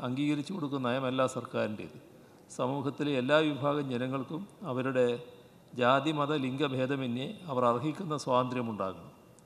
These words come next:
ഇത് എന്നാണ് സർക്കാർ കരുതുന്നത്. ഇതിന് സഹായകരമായ ഒരു അന്തരീക്ഷം സൃഷ്ടിക്കാനാണ്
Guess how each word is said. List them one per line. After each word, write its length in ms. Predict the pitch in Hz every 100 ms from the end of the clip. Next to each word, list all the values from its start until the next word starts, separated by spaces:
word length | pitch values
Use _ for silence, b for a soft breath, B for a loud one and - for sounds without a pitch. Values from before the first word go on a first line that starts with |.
| B B - 123
ഇത് 120 | 135
എന്നാണ് 440 | 127 135 151 147
സർക്കാർ 400 | 160 131 113 135
കരുതുന്നത്. 580 | 120 113 107 98 82 - - - -
ഇതിന് 260 | 127 147 165
സഹായകരമായ 920 | 147 123 143 151 151 143 139 135 214 - - B B -
ഒരു 100 | 196 175
അന്തരീക്ഷം 460 | 135 165 170 180
സൃഷ്ടിക്കാനാണ് 760 | 160 135 - 214 160 135 110 117